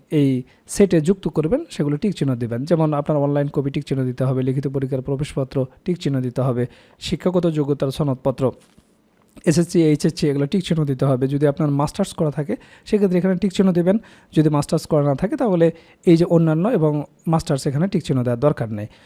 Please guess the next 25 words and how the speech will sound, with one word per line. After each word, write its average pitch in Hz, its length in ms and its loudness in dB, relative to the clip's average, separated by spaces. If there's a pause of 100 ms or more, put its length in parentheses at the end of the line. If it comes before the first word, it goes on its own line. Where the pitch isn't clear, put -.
(160)
যদি 185 120 6
আপনার 190 200 4
কোটা 185 220 2
থাকে, 165 180 0
টিক 175 140 -2
চিহ্ন 175 180 0
দেবেন, 160 200 2
না 160 120 0
থাকলে 151 220 -2
দরকার 147 280 0
নেই। 139 180 0 (340)
নাগরিকত্ব 156 540 0
সনদ 143 280 0 (300)
টিক 165 120 -2
চিহ্ন 151 180 0
দিতে 139 200 0
হবে, 135 180 0
জাতীয় 143 260 2
পরিচয়পত্র 139 600 -2
টিক 147 180 -6
চিহ্ন 143 180 -2
দিতে 131 200 -2
হবে। 131 240 0 (420)
এরপর 220 280 6
বলেছে 214 360 2